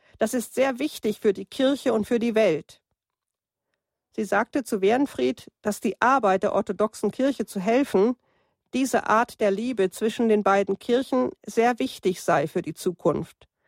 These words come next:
Für die Zukunft der Kirchen, die Zukunft Europas und die Zukunft der Welt.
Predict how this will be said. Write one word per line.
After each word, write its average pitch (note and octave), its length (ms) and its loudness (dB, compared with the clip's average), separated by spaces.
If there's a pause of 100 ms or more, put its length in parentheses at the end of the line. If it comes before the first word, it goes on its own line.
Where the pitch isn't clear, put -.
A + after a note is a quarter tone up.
(300)
Für G#3+ 140 0
die A3 140 -2
Zukunft C4 480 -2
der A#3 100 0
Kirchen, B3 600 0 (240)
die A3 100 -4
Zukunft A#3+ 500 -2
Europas G3 920 0
und A3+ 220 -4
die A#3 80 -8
Zukunft - 520 -2
der G3+ 140 2
Welt. G3 460 0